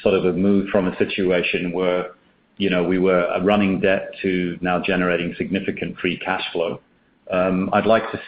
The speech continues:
see this process as something that is more routine in the sense of, you know, how we actually get about assessing what is the appropriate level of return. So at this point, yes, we do have buyback opportunities.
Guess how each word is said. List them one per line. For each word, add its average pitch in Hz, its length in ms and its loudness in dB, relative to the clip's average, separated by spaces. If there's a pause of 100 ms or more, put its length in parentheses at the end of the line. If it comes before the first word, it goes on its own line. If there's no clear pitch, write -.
see 110 180 4
this 98 240 2
process 98 540 2
as 90 80 -2 (100)
something 98 640 0
that 90 240 0
is 90 320 -2 (540)
more 104 260 4
routine 101 540 2
in 98 100 2
the 95 160 -2
sense 101 300 2
of, 95 320 4
you 101 100 -4
know, 92 180 0
how 110 240 0
we 101 200 2
actually 98 360 -4
get 95 160 0
about 90 320 0
assessing 90 600 -4
what 90 160 0
is 90 160 -2
the 87 140 -2
appropriate 90 680 -2
level 87 440 -2
of 85 260 0
return. 92 480 -4 (360)
So 107 100 4
at 101 60 2
this 120 200 0
point, 110 180 2
yes, 104 120 0 (100)
we 101 80 0
do 101 180 2
have 92 300 -4
buyback 95 420 0
opportunities. 95 600 -2